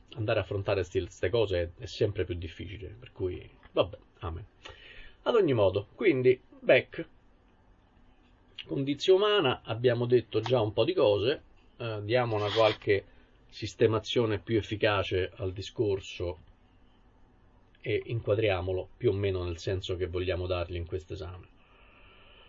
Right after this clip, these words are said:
Allora Beck viene, diciamo che è uno dei, eh, profeti, <laughs> se vogliamo dire, di sventura, uno delle Cassandre per certi versi, anche se lui, poverino, anzi, è uno dei più,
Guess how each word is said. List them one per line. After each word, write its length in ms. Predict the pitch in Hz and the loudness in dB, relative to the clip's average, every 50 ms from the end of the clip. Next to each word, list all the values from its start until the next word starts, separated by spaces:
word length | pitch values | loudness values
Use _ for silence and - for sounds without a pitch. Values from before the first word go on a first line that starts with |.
| - - - - - - - - - - - - - - - - - - - | -20 -20 -20 -20 -20 -20 -20 -20 -20 -20 -20 -20 -20 -20 -20 -20 -20 -12 -2
Allora 180 | - - 180 180 | 4 4 6 8
Beck 280 | 180 190 185 - 180 | 8 8 8 8 4
viene, 520 | 156 151 156 156 151 151 156 160 156 147 - | 0 4 6 6 6 6 4 4 2 2 0
diciamo 340 | 156 135 135 165 160 160 147 | 0 0 2 2 2 2 2
che 200 | 135 139 135 131 | 4 4 4 4
è 80 | 131 151 | 4 2
uno 260 | 143 147 143 139 131 | 0 2 2 0 2
dei, 440 | 127 127 131 127 127 123 123 120 117 - - 123 | 4 6 6 6 6 4 2 0 -4 -6 -8 -6
eh, 160 | 127 113 - - - - - - - - - - - | -6 -6 -6 -8 -10 -14 -16 -18 -20 -18 -8 -4 -4
profeti, 520 | - - 156 151 135 107 107 120 113 113 - - | -2 4 6 6 6 6 4 0 -4 -4 -6 -8
<laughs> 260 | - - 123 - - - | -8 -8 -6 -4 -4 -4
se 140 | 123 113 104 | -2 -2 -2
vogliamo 360 | 101 110 110 113 107 107 107 | -2 0 2 2 2 0 0
dire, 200 | 101 104 104 101 | -2 -2 -2 0
di 80 | 107 | 0
sventura, 560 | 110 107 107 104 107 113 123 - 123 104 95 95 | -2 -2 -2 -2 -2 -2 -2 -2 -2 -2 0 -2
uno 140 | 104 110 | 0 0
delle 140 | 98 90 87 | -2 -2 0
Cassandre 640 | 90 101 - - - 123 101 95 90 90 92 92 87 | -2 -2 -2 -2 -2 -2 0 0 -2 -2 -2 -4 -4
per 140 | 90 85 | -4 -6
certi 340 | - - 98 90 - - 95 | -6 -4 -4 -4 -2 0 0
versi, 400 | 92 92 92 85 - - - - - - - - - - - - - - - - - - - | 0 0 0 -4 -8 -12 -18 -18 -18 -20 -20 -20 -20 -20 -20 -20 -20 -20 -20 -20 -20 -10 -4
anche 340 | 165 135 123 110 - 104 | -2 -2 -2 0 0 0
se 140 | 95 98 101 | 0 0 0
lui, 340 | 92 95 107 104 98 90 - - 98 92 85 | 0 -2 -2 -4 -4 -6 -8 -8 -10 -8 -6
poverino, 520 | - 101 92 92 95 107 101 85 82 82 | -2 0 2 2 2 2 0 -4 -4 -4
anzi, 360 | 87 85 82 82 - - 95 - | -4 -4 -6 -6 -8 -10 -12 -8
è 120 | - 104 | -4 -4
uno 200 | 104 104 101 95 | -2 -2 -2 -2
dei 180 | 92 95 90 87 | 0 0 -2 -2
più, 560 | - - 110 104 104 101 95 90 87 82 | -4 -4 -4 -2 0 0 0 0 -2 -2